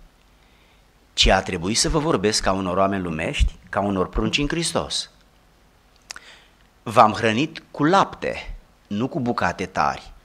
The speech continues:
pentru că nu le puteați înghiți, mesteca, suferi. Și nici acum nu le puteți suferi. Pentru că tot lumești sunteți." Dar știți cum îi numește Pavel? Fraților.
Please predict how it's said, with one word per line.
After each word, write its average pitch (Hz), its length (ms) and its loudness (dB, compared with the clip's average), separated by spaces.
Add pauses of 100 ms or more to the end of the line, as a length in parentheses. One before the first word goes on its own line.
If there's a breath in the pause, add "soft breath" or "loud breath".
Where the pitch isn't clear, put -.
(140)
pentru 110 260 -2
că 110 300 0
nu 110 280 -2
le 180 120 0
puteați 156 580 -2
înghiți, 135 760 2
mesteca, 139 640 2
suferi. 170 600 0 (320 soft breath)
Și - 140 -6
nici 220 160 0
acum 285 300 2
nu 240 100 2
le - 100 4
puteți - 280 -10
suferi. 58 420 -12 (1120 loud breath)
Pentru 117 280 2
că 117 120 -2
tot 180 300 -4
lumești 208 560 2
sunteți." - 580 -12 (560 soft breath)
Dar 104 500 4 (460)
știți - 320 4
cum 143 140 2
îi 131 100 4
numește 120 460 2
Pavel? 139 560 -2 (380)
Fraților. 98 800 -4